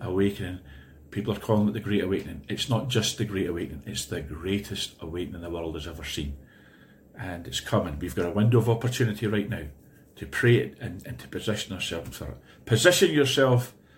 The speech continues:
for the Great Awakening and be the people of God that we're meant to be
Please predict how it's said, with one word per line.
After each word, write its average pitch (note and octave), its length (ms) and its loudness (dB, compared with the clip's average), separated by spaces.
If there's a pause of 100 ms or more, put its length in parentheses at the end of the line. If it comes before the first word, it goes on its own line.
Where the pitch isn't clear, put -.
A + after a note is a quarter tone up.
(180)
for F2+ 100 -12
the F2+ 80 -8
Great G2+ 260 0
Awakening F#2 440 -4 (520)
and E2+ 220 -8
be G#2 400 2 (120)
the - 60 -18
people G2 300 -6
of D#2 140 -8
God D2+ 300 -4 (260)
that - 120 -10
we're D2+ 140 -8
meant G2+ 360 -2
to G2+ 80 -2
be D#2+ 300 -10